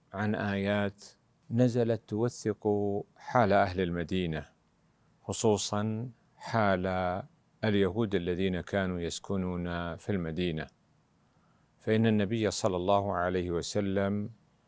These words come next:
لما هاجر من مكة إلى المدينة، كان في المدينة يهود أغلبهم يعودون إلى ثلاث قبائل، إلى قبيلة بني قينقاع، وقبيلة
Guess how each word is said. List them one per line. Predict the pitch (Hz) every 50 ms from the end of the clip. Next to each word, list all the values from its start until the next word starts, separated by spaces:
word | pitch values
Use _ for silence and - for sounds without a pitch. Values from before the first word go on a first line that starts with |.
| _ _ _ _
لما | - 98 101 110 110 107 101 101 101 98 101 101 101 101 101 107 113 127 - _ _
هاجر | 110 98 87 85 107 113 110 101 90 92 85 82 85
من | 82 87 90 90 92
مكة | 104 107 - - - 95 - - 92
إلى | 92 98 95 98
المدينة، | 98 98 95 95 90 101 113 117 113 110 113 117 123 - _ _ _ _ _ _ _ _ _ _
كان | - - 131 120 110 95
في | - 107
المدينة | 98 95 95 95 90 107 110 107 104 98 98 95 98 98 - _ _ _ _ _ _ _ _ _ -
يهود | 104 110 107 87 87 110 117 107 101 95 101 - _ _ _ _ _ _ _ _ _ _ _ _ _ _ _ _ - _ _ _ -
أغلبهم | 117 117 113 123 127 127 131 127 107 104 123 117
يعودون | 107 104 101 95 95 95 95 107 - 110 98 98
إلى | 95 92 92 92 90 101 101 101
ثلاث | - - 95 90 92 92 90 85 - 90
قبائل، | 90 90 90 87 - - 92 85 87 98 92 92 92 90 90 92 92 90 104 - _ _ _ _ _ _ _ _ _ _
إلى | 107 107 104 98
قبيلة | - - 95 90 90 101 98 92 92 87 - -
بني | 92 92 90 82 90 95 90 92 90 90
قينقاع، | - - 95 95 98 95 95 90 - - 98 101 104 104 107 110 113 117 - _ _ _ _ _ _ _ _ -
وقبيلة | 101 - 107 98 98 113 113 104 101